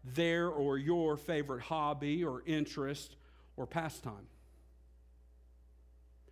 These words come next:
Are you more concerned about their spiritual well-being, or are you more concerned about their basketball? Are you more concerned about their spiritual well-being, or are you more concerned about their sports or their music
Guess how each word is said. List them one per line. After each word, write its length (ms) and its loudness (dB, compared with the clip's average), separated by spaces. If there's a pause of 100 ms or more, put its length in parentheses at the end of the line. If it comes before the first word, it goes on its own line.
(160)
Are 100 4
you 140 4
more 240 4
concerned 460 0
about 220 0
their 120 -2
spiritual 500 0
well-being, 480 2
or 60 2
are 40 2
you 100 2
more 180 0
concerned 440 0
about 280 -2
their 240 0 (360)
basketball? 640 -4 (1400)
Are 80 2
you 160 4
more 180 4
concerned 360 0
about 240 2
their 100 2
spiritual 500 0
well-being, 460 2
or 40 4
are 40 4
you 80 4
more 180 2
concerned 420 0
about 220 0
their 80 0
sports 460 -2
or 100 0
their 140 4
music 600 0